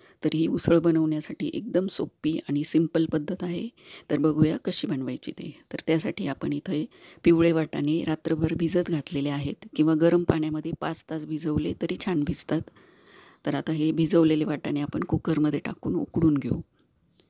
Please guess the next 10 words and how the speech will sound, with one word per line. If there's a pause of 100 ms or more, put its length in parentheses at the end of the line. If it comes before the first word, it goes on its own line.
(520)
तर
मी
धुवून
ठेवले
होते
म्हणून
त्याच
पाण्यामध्ये (640)
टाकलेले
आहेत